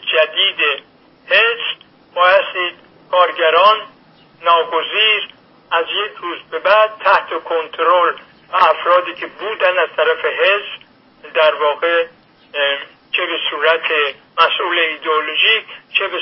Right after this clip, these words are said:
صورت سرکارگر و فرمانده تولید،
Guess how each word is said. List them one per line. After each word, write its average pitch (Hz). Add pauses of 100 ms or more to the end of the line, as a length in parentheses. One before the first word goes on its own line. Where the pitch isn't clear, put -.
صورت 165 (220)
سرکارگر 165 (120)
و 160 (360)
فرمانده 156
تولید، 165